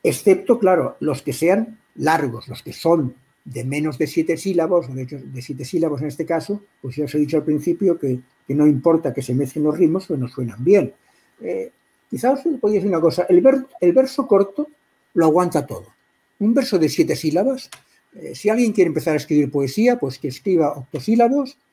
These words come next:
o heptasílabos, que es lo más fácil. Y ese verso lo aguanta todo. Mientras tenga ocho sílabos o siete, tal. Si ya te pasas en decasílabo,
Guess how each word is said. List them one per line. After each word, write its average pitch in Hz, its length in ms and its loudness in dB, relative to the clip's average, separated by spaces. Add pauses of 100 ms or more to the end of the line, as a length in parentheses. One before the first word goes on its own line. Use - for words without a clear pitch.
(300)
o 151 120 -2
heptasílabos, - 560 -10 (400)
que - 80 -2
es 117 60 -2
lo 135 80 -6
más 123 160 -10
fácil. 110 340 -18 (300)
Y 196 80 0
ese 175 160 -2
verso 190 200 0
lo 160 60 2
aguanta 135 340 -4
todo. 113 220 -20
Mientras 131 260 -10
tenga 170 180 -4
ocho 156 160 -6
sílabos 135 360 -6
o 131 40 -12
siete, 214 360 -2 (320)
tal. - 160 -20 (560)
Si - 160 -10
ya 156 80 -2
te 160 100 -2
pasas 160 280 -6
en 151 120 -4
decasílabo, 190 720 2